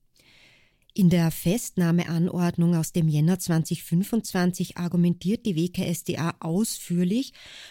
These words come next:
warum diese Tatbegehungsgefahr aus ihrer Sicht vorliegt. Ein Punkt:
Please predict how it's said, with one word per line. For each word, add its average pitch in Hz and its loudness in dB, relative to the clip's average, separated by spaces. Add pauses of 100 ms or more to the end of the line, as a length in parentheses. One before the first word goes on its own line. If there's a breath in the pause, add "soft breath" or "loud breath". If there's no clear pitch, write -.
warum 180 4
diese 247 -2
Tatbegehungsgefahr 170 -2
aus 180 -4
ihrer 180 -6
Sicht - -10
vorliegt. 156 -6 (840 soft breath)
Ein 165 -2
Punkt: 285 -4